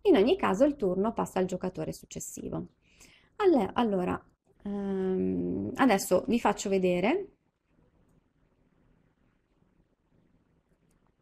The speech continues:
online cosa,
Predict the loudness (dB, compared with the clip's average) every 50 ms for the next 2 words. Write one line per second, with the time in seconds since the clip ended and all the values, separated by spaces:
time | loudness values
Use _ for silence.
0 | _ _ _ _ _ _ _ _ _ _ _ _ -14 2 4 6 6 6 6 4
1 | 2 2 2 2 0 -2 -2 -2 -2 -2 -2 -2 -2 -4 -4 -6 -6 -8 -8 -8
2 | -10 -10 -10 -12 -12 -16 -16